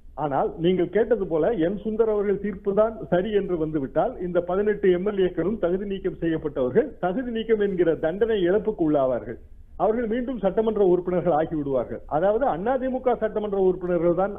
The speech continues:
ஆவார்கள். ஆக, அதிமுக அரசின் மீது நம்பிக்கை தீர்மானம் கொண்டு வாருங்கள் என்று நீதிமன்றம் கண்டிப்பாக சொல்லாது. அது அதன் வேலை அல்ல, அது வந்து ஆளுநரின் வேலை. மீண்டும் இந்த பதினெட்டு பேர்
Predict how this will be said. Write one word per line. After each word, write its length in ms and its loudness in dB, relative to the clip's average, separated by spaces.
ஆவார்கள். 460 0
ஆக, 480 -2
அதிமுக 600 -2
அரசின் 520 -2
மீது 320 0
நம்பிக்கை 480 0
தீர்மானம் 600 0
கொண்டு 240 2
வாருங்கள் 380 4
என்று 300 -2
நீதிமன்றம் 520 0
கண்டிப்பாக 480 0
சொல்லாது. 540 0
அது 280 2
அதன் 300 0
வேலை 280 4
அல்ல, 400 -2
அது 220 0
வந்து 500 -2
ஆளுநரின் 640 0
வேலை. 260 -6
மீண்டும் 380 2
இந்த 180 4
பதினெட்டு 440 2
பேர் 220 4